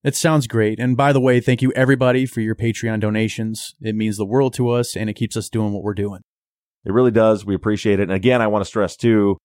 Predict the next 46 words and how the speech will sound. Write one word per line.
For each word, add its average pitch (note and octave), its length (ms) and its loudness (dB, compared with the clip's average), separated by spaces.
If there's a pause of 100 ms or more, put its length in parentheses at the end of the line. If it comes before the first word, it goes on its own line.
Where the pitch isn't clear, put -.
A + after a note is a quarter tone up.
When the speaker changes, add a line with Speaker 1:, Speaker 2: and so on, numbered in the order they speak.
(380)
Speaker 2:
for G#2 100 0
anybody G2 200 0
that E2+ 100 -4
doesn't G#2 180 0
have F#2+ 80 0
a F2+ 80 -4
problem G2 200 0
with F2+ 140 -6
the F2+ 60 -2
advertisements F2+ 640 -4
and D2+ 80 -14
doesn't F2 200 -2
wanna E2+ 140 -4
pay F#2+ 220 -4
for F2+ 80 -6
the E2+ 80 -6
podcast, E2+ 480 -2
this E2+ 100 -10
podcast F#2+ 640 0
has A2+ 360 0
been A#2 340 0
and G#2+ 260 -4
always G#2+ 460 2
will G#2+ 180 2
be G2 180 -2
free. G2 300 -2
You D#2+ 160 -8
will E2+ 220 -8
always A2+ 480 4
have G#2 160 0
access F#2+ 380 -6
to - 80 -20
the D#2 100 -12 (100)
full B2+ 220 2
content G2 600 -6
free. B2 340 0 (400)
There's G#2+ 160 2
just A#2 160 0
some, G#2 240 -2
some G2 320 -2
bonus A#2 340 2
perks - 440 -2
that G#2 100 -4
you G2 100 -4
can F#2+ 160 -8
get F#2+ 320 0